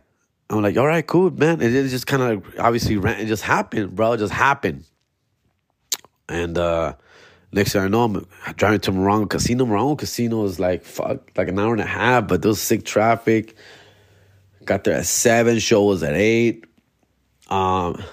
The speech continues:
got to meet Howie right before I went up on stage.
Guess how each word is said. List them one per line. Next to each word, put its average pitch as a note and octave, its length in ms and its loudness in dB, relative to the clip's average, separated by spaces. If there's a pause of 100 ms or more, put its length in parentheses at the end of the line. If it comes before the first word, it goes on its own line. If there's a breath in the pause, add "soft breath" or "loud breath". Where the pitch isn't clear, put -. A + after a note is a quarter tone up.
(340 loud breath)
got F3 200 2
to - 80 -6
meet C3+ 220 4
Howie A#2+ 320 4
right C#3+ 260 2
before C#3 500 2 (560 loud breath)
I - 40 -2
went A#2 180 0
up - 120 -4
on G2+ 140 -2
stage. G#2 680 -2